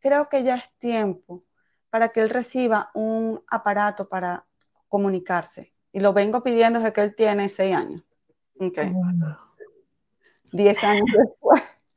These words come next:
Speaker 1: me dicen que ya, el seguro me lo va a aprobar. Yo, dentro de mis posibilidades, compré un iPad no hace mucho,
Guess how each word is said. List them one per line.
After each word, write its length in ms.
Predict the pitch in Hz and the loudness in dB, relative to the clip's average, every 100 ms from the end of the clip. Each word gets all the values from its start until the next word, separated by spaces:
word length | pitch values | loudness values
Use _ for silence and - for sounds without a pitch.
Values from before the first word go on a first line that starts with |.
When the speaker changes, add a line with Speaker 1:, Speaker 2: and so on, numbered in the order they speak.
| - - | -4 -2
Speaker 1:
me 180 | 233 226 | 2 6
dicen 400 | 415 - 214 196 | 8 6 2 0
que 120 | - 190 185 | -2 0 2
ya, 280 | 262 185 - - - 403 | 2 0 -4 -14 -12 2
el 160 | 247 262 | 4 6
seguro 300 | 240 214 220 | 8 8 8
me 100 | 226 | 6
lo 140 | 240 | 8
va 60 | 214 | 8
a 20 | |
aprobar. 500 | 208 196 196 190 - - _ _ _ - _ | 8 8 8 6 0 -12 _ _ _ -20 _
Yo, 600 | 196 202 240 247 339 - _ _ _ _ | -4 8 10 12 8 0 _ _ _ _
dentro 380 | 208 240 233 233 | 6 8 8 4
de 40 | |
mis 120 | 226 226 | 2 0
posibilidades, 920 | 220 - 208 196 196 196 214 302 349 - _ _ _ _ _ | -4 -4 -2 2 4 6 6 4 0 -8 _ _ _ _ _
compré 400 | - 277 254 240 | 8 8 8 6
un 160 | 240 247 | 6 8
iPad 460 | 208 202 233 294 415 - _ _ _ _ _ _ _ _ _ - _ _ _ _ | 6 6 6 6 4 -6 _ _ _ _ _ _ _ _ _ -20 _ _ _ _
no 180 | 202 190 - | 4 6 6
hace 160 | 240 | 4
mucho, 580 | 240 170 160 220 359 | 2 2 0 0 -2